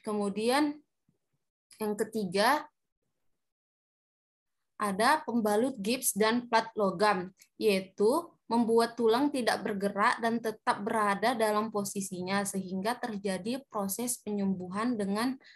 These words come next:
sendirinya. Yang keempat itu ada teknologi sekrup bahan tulang, yaitu pada teknik ini sekrup tulang berfungsi menghubungkan bagian-bagian tulang yang akhirnya tumbuh menjadi tulang. Contohnya pada gambar ini.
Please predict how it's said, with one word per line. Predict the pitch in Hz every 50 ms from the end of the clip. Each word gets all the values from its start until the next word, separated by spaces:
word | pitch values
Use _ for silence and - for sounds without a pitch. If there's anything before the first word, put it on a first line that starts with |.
| - - _ _
sendirinya. | - - 233 226 208 208 202 190 190 180 175 180 185 196 220 269 269 - _ _ _ _ _ _ _
Yang | - 214 214 214 214 214 220 214
keempat | 226 208 214 214 - 226 220 -
itu | 220 220 220 294 285
ada | 269 233 233 240
teknologi | 240 233 220 - 226 214 214 208 208 208 202 208 247 262 277 277
sekrup | 269 - 240 220 - - - - 254 269 262 - 202
bahan | 208 208 214 208 208 202 -
tulang, | - 190 185 190 196 196 196 185 180
yaitu | 185 185 185 185 - 240 262 262
pada | 254 247 233 214 220 220 214
teknik | 220 208 - 208 214 214 208 226
ini | 233 220 196 180 185 202
sekrup | 196 - 208 202 - - 226 220 - _ _ _ -
tulang | 214 202 196 202 220 247
berfungsi | 240 240 240 - - 214 208 196 - - 262 294 285
menghubungkan | 277 262 262 240 240 220 196 214 220 220 220 254 269 285
bagian-bagian | 262 254 240 208 208 226 226 220 226 208 208 202 196 202 208 208 208 208
tulang | 214 196 190 202 214 247 254 247
yang | 240 240 240
akhirnya | 208 196 - - 214 208 202 214 220 220
tumbuh | - 208 190 190 196 202 269 254 -
menjadi | - 214 202 202 196 202 190 185 180 190 190
tulang. | - 180 175 180 185 190 190 _ _ - - - - _ -
Contohnya | 214 208 208 208 214 208 208 226 254 277 277
pada | 247 226 208 196 196
gambar | 185 185 185 185 185 185 180 175
ini. | 175 175 175 175 185 180 175 170